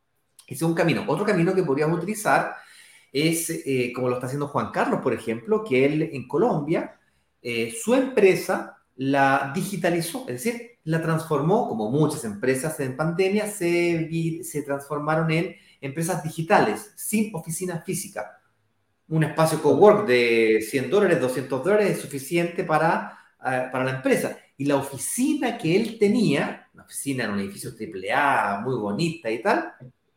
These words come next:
no la usa nadie. Él comenzó a trabajar de la casa, sus hermanos, socios comenzaron a trabajar, los funcionarios, el, el equipo de contabilidad, él tiene una empresa de consultoría, por cierto, quien quiera hacer consultorías con Juan Carlos, no hay problema, él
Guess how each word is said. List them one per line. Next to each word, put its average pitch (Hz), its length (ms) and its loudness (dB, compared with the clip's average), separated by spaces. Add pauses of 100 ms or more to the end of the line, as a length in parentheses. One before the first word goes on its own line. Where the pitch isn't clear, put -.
no 156 120 4
la 107 120 4
usa 107 300 0
nadie. 415 580 2 (640)
Él 131 240 6
comenzó 175 320 0
a 180 40 0
trabajar 156 360 2
de 165 80 4
la 139 180 0
casa, 196 360 0
sus 139 420 0
hermanos, 160 640 0
socios 175 340 0
comenzaron 139 360 -6
a 131 40 -8
trabajar, 131 280 -4
los 147 160 -4
funcionarios, 147 880 0
el, 143 100 -10
el 131 100 -4
equipo 135 280 -2
de 127 60 0
contabilidad, 135 760 0 (360)
él 120 100 -18
tiene 143 140 -6
una 131 40 -4
empresa 139 260 -6
de 127 80 -4
consultoría, 127 580 -4
por 123 80 -8
cierto, - 240 -12
quien 127 140 -8
quiera 131 220 -6 (120)
hacer 127 220 -16
consultorías 127 480 -8
con 123 100 -8
Juan 117 240 -10
Carlos, 180 340 -2
no 107 80 -12
hay 101 60 -20
problema, 147 420 -2
él 127 220 -8